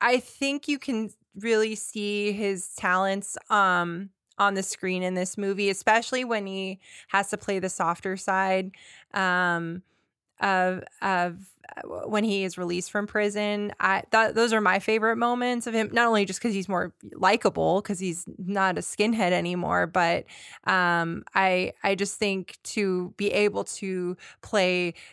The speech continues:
the transition into a, a softened person, his heart's being softened, and do it in a, a believable and not a, like, corny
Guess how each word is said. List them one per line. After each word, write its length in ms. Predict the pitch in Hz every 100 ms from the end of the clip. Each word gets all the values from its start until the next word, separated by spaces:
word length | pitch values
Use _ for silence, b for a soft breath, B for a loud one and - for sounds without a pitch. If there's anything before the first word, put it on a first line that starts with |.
| B -
the 960 | 180 180 180 170 190 175 170 170 175 - -
transition 840 | - 214 190 190 - 190 180 180 180 B B -
into 600 | 190 185 - 196 175 175
a, 200 | 185 180 -
a 320 | - 190 180 180
softened 800 | - 190 180 - 175 175 - - -
person, 800 | - 190 180 - 175 165 165 170 B B
his 260 | 196 190 175
heart's 400 | - 175 - -
being 300 | 190 175 180
softened, 580 | 190 175 - 175 165 165
and 320 | 190 185 175
do 180 | 185 185
it 120 | 180
in 160 | 180
a, 440 | 180 175 170 170 175 175 - _ - -
a 320 | 180 165 170
believable 1000 | 175 185 180 165 175 175 170 175 175 165 180
and 340 | - 180 170 175 -
not 340 | 185 170 165
a, 360 | - 160 - - -
like, 360 | 160 - - _ _ _ _ -
corny 560 | - 170 160 160 170